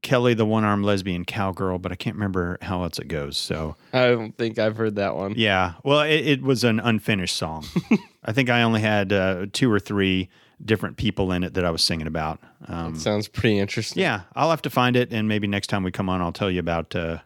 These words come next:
Speaker 1: Kelly, the one-armed lesbian cowgirl. <laughs>
Speaker 2: Very oddly specific.
Speaker 1: Yeah. Yeah.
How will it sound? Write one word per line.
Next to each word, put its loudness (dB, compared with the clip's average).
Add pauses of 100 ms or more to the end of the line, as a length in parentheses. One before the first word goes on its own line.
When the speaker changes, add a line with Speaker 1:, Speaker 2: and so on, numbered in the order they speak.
(160)
Speaker 1:
Kelly, -2
the -8
one-armed -4
lesbian -2
cowgirl. -2 (260)
<laughs> -6
Speaker 2:
Very 2
oddly 4
specific. 0
Speaker 1:
Yeah. 2 (240)
Yeah. 2